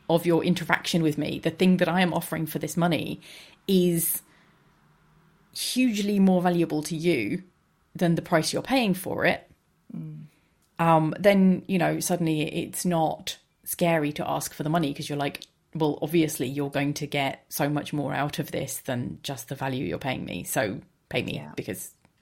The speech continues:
Speaker 2: Mm-hmm.
Speaker 1: yeah. Um, and I wonder whether that's actually where some of the fear comes from. Like, you're afraid that you're not offering enough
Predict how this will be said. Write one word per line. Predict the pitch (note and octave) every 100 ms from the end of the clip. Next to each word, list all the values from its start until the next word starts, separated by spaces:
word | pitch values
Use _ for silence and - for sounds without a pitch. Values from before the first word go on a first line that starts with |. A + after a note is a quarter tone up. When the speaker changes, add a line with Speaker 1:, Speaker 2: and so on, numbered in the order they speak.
| - -
Speaker 2:
Mm-hmm. | G3 G3 F#3+
Speaker 1:
yeah. | F3+ G3+ B3+ - - - - - - - - -
Um, | D#3
and | E3+
I | F3+
wonder | F3+ G#3+ G#3
whether | F3+ E3+
that's | D#3+ D3+ -
actually | D3+ D3 D#3+ D3
where | D3+ D3 C#3+ C#3+
some | - D#3
of | D#3 D3+ D3+
the | D3 C#3 C3+ C3+ - -
fear | - - - D#3 C#3+ A#2+
comes | - D#3 D#3
from. | - C#3 -
Like, | - -
you're | C#3+
afraid | C#3 - - D3+ D3 D3
that | D3+ A#2
you're | - C#3+
not | C#3+ -
offering | C3+ - - D3 C3 A#2+
enough | C#3 C3+ C3+ A#2+ - -